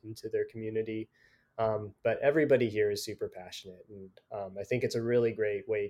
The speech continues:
to, um, to see how games and digital entertainment cross boundaries and really kind of bridge us together.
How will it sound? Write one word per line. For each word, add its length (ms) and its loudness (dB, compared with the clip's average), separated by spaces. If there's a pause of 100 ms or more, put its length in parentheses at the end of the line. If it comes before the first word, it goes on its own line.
to, 260 -2 (600)
um, 280 -6 (460)
to 460 2 (200)
see 280 -2
how 240 4 (120)
games 540 -2
and 100 -6
digital 360 -2
entertainment 640 -6 (260)
cross 320 -2
boundaries 640 -6
and 180 -8
really 460 -2
kind 140 -6
of 120 -12
bridge 220 -2
us 160 -8
together. 560 -8